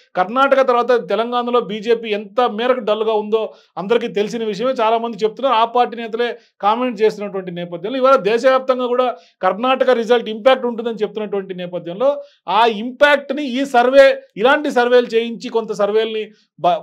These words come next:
బహిర్గతం చేయడం ద్వారా ఖచ్చితంగా మోడీ గ్రాఫ్ పడిపోలేదు. ఎందుకంటే ఇవాళ కర్ణాటక ఎన్నికల్లో మోడీ ఏదైతే చాలా సుదీర్ఘం, సుదీర్ఘంగా కిలోమీటర్లు తిరిగి ర్యాలీలు చేసి ఆయన ఎక్కడైతే తిరిగాడో అక్కడ అన్నీ కూడా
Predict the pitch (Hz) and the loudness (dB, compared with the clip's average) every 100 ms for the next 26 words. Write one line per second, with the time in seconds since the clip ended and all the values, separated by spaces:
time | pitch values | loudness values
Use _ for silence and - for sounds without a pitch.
0 | 175 208 226 226 214 190 185 185 175 190 | 2 2 2 0 -2 -2 -2 -4 -4 -4
1 | 247 233 - 254 262 254 190 233 254 220 | -2 -4 -4 -2 0 -2 0 0 0 -2
2 | 214 220 240 208 196 208 214 196 190 208 | 2 2 2 0 -2 0 -2 0 0 -2
3 | - _ - 190 262 277 277 254 247 214 | -2 _ -10 -6 4 4 6 2 2 0
4 | 185 254 277 277 254 240 233 233 262 208 | -2 0 -2 0 -2 -2 -4 2 2 2
5 | 220 247 240 226 226 247 233 233 _ _ | -2 0 2 2 2 2 0 -4 _ _
6 | - 214 269 262 214 269 277 269 254 196 | 2 6 6 4 0 2 2 2 -6 -4
7 | 269 247 262 254 262 - 220 254 254 247 | -2 2 0 2 -2 0 0 0 0 -6
8 | 208 233 240 240 208 226 254 208 233 233 | -8 -8 -6 -2 0 2 0 -2 -6 -6
9 | 240 196 _ _ 143 196 277 294 262 262 | -12 -12 _ _ -2 4 4 4 2 6
10 | 262 262 254 220 220 220 220 208 202 202 | 6 6 2 0 0 0 0 0 -2 -4
11 | 254 247 247 | -4 -2 0